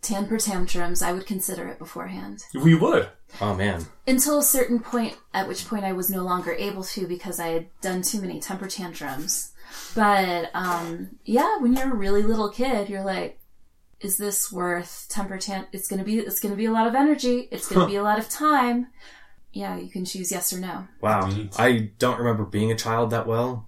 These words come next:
Speaker 3: to know if I had anything like that, but if so, I, I either, I now need to give children more credit, and, <laughs> uh, they're now better recipients for being genuinely disliked for their behavior. <laughs> I used to just treat them kinda like animals. <laughs> It's like,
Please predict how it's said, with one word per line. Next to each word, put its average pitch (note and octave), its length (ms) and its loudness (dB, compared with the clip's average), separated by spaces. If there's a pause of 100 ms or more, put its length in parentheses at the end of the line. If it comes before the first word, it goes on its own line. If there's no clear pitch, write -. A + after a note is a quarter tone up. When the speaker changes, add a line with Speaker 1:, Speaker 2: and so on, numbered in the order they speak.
(120)
Speaker 3:
to A#2 100 0
know A2 160 6
if G2+ 60 -2
I G#2+ 120 2
had G2 80 2
anything G2 260 0
like F#2 220 -4
that, A#2+ 280 0
but G#2+ 120 4
if A2+ 100 4
so, G#2+ 340 0
I, G#2 400 0
I A2 140 0
either, G#2 380 2 (320)
I A#2+ 80 2
now A#2+ 200 6
need A#2 200 2
to A2 80 0
give A2 260 0 (160)
children B2 320 4
more A2+ 200 4
credit, C3+ 380 2 (100)
and, A#2+ 420 4 (200)
<laughs> - 180 -20
uh, A2 260 4
they're A2+ 120 6
now A#2 140 2
better A#2 300 2
recipients G#2+ 460 2
for G2+ 260 -2
being G#2 220 0
genuinely A#2 380 0
disliked B2 420 -2
for - 100 -6
their G#2 120 0
behavior. G#2+ 380 0
<laughs> - 40 0 (800)
I D#3 60 6
used D#3 140 6
to F3+ 60 0
just D3 140 4
treat D3+ 140 4
them C#3 120 -2
kinda C#3 220 2
like C#3 140 2
animals. C3 500 2
<laughs> - 20 0
It's B2 200 -2
like, C3+ 180 0